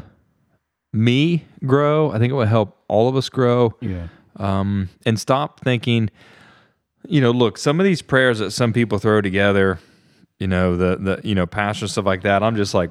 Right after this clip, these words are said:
Speaker 1: "Wow." I mean, that was great. It, it was, it was meaningful. Like, it really touched <laughs> me and convicted me. I'm just not that guy. And I'm not, but I'm tired of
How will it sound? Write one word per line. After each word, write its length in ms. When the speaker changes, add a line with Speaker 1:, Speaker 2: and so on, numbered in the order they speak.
Speaker 1:
"Wow." 580
I 60
mean, 180
that 220
was 320
great. 560
It, 240
it 240
was, 400
it 100
was 220
meaningful. 680
Like, 140
it 40
really 260
touched 340
<laughs> 20
me 120
and 140
convicted 500
me. 280
I'm 140
just 160
not 320
that 220
guy. 500
And 100
I'm 140
not, 280
but 140
I'm 120
tired 520
of 400